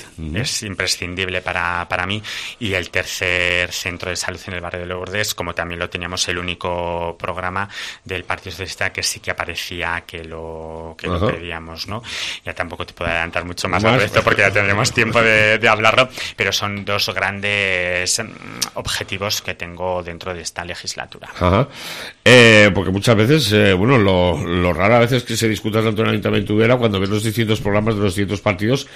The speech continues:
Speaker 1: y que hay muchísimas cosas en común. Eso sería, bueno, cuestión de un buen alcalde poner todas las cosas en común e ir todos los partidos a una a conseguirlo, ¿no?
Speaker 2: Por supuesto, sí que es verdad que eso es, es la teoría, ¿no?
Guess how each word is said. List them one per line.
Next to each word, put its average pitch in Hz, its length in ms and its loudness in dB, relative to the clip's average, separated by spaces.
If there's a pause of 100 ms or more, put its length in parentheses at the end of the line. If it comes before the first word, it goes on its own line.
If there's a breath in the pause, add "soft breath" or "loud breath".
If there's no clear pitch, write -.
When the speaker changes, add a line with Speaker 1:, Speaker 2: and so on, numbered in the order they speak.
(260 loud breath)
Speaker 1:
y - 60 -12
que 110 120 -2
hay 110 60 0
muchísimas 82 600 -4
cosas 85 380 -4
en 71 140 -4
común. 107 520 2 (560 loud breath)
Eso 104 180 -2
sería, 101 480 6
bueno, 92 420 2
cuestión 101 340 -4
de 110 80 0
un 113 120 0
buen 113 120 2
alcalde 120 440 4
poner 107 260 0
todas 117 160 2
las 113 100 0
cosas 117 280 -2
en 113 100 -2
común 127 300 0
e 117 40 2
ir 117 200 2
todos 123 160 4
los 107 100 0
partidos 101 400 0
a 82 60 2
una 95 280 0
a 87 40 -4
conseguirlo, 85 680 -4
¿no? 117 200 -4
Speaker 2:
Por - 240 -4
supuesto, - 480 -6
sí 127 180 -4
que 117 80 -4
es 107 120 -4
verdad 120 340 2
que 101 220 0
eso 113 260 -2
es, - 280 -4
es 92 300 -6
la 98 180 -4
teoría, 87 440 -10
¿no? 98 140 -12